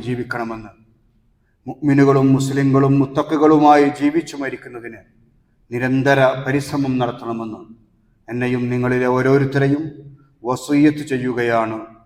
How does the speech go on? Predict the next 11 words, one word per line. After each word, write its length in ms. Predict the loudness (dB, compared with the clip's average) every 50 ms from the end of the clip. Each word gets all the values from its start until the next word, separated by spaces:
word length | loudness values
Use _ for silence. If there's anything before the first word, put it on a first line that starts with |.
| _ _ _ _ _ -10
ഓർമ്മപ്പെടുത്തുകയാണ്, 1080 | -4 -4 -2 0 0 -2 -2 -2 -2 -4 -4 -2 -2 -2 0 2 2 2 2 2 0 0 -2 -4 -6 -10 -8
ഉപദേശിക്കുകയാണ്. 920 | -4 -2 0 4 4 2 2 0 -10 -12 -14 -14 -16 -16 -16 -18 -20 _ _ _ _ _ _ _ _ _ _ -14
അല്ലാഹു 260 | -6 -4 -4 -2 -4 -6 -8 -8
സുബ്ഹാനഹു 480 | -12 -12 -8 -6 -4 -4 -4 -4 -6 -6
വ 20 | -8 -6 -6
തആല 240 | -4 -4 -4 -4 -6 -8 -8 -10 -18 -20 -20 -20 _ _ _ _ -12
നമ്മളെ 240 | -8 -4 -4 -2 -2 -2
എല്ലാവരെയും 580 | -2 0 0 0 0 -2 -2 -2 -2 -4 -6 -8 -10 -14 -18 -20 -20 -20 _ _ -14 -10
അനുഗ്രഹിക്കുമാറാകട്ടെ. 1040 | -10 -10 -8 -8 -8 -10 -10 -12 -14 -12 -10 -10 -8 -8 -8 -10 -12 -14 _ -20 -20 _ _ _ _ _ _ _ _ _ _ _ _ _ _ _ _ _ _ _ _ _ _ _ _ _ _ _ _ _ _ _ _ _ _ _ _ _ _ _ _ _ _ _ _ _ _ _ _ _ _ _ _ _ _ _ _ _ _ _ _ _ _ _ _ _ _ _ _ -4
ജീവിതത്തിൽ 500 | -2 0 0 2 0 0 -2 -2 -4 -4 -4 -8 -10 -12 -14 -18 -20 -20 -20 -20 -20 -20 -20 _ _ _ _ _ _ _ _ _ _ -14
സന്തോഷങ്ങളും 880 | -6 -4 -2 0 4 4 4 4 4 0 2 2 4 4 4 2 0